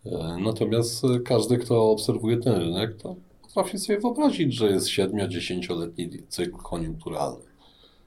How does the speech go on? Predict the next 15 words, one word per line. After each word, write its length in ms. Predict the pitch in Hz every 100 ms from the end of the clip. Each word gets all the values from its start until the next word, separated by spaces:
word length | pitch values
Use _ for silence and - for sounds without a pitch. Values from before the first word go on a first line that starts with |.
| _ _
E, 220 | - 82 -
to, 120 | 101
co 140 | - 113
mówi 200 | 120 139
Mikołaj, 420 | 160 247 190 127
jest 200 | 90 85
warte, 340 | 95 87 95
e, 320 | 90 87 90 87 87 87 87 85
wzięcia 320 | 87 85 -
pod 180 | - 87
uwagę, 480 | 87 85 69 80 98
że 180 | 98 92
stawianie 640 | - 92 85 90 101 98
na 460 | 90 85 82 82 82 -
pewność, 1300 | 107 107 95 85 78 76 - - - - - -